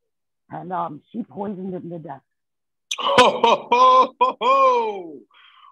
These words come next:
Speaker 2: What?
Speaker 1: She
Speaker 2: That's
Speaker 1: slowly
Speaker 2: crazy.
Speaker 1: poisoned him to death with cleaner, and his kidneys failed.
Speaker 2: Oh, wow. That is crazy.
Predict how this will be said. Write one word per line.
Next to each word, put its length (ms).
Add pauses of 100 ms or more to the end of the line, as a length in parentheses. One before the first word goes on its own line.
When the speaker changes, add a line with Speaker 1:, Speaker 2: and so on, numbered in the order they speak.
(140)
Speaker 2:
What? 1200 (920)
Speaker 1:
She 40 (140)
Speaker 2:
That's 140
Speaker 1:
slowly 340
Speaker 2:
crazy. 80
Speaker 1:
poisoned 420
him 140
to 100
death 240 (100)
with 180
cleaner, 600
and 300
his 100 (100)
kidneys 380
failed. 240 (880)
Speaker 2:
Oh, 480 (100)
wow. 640
That 280
is 60 (360)
crazy. 480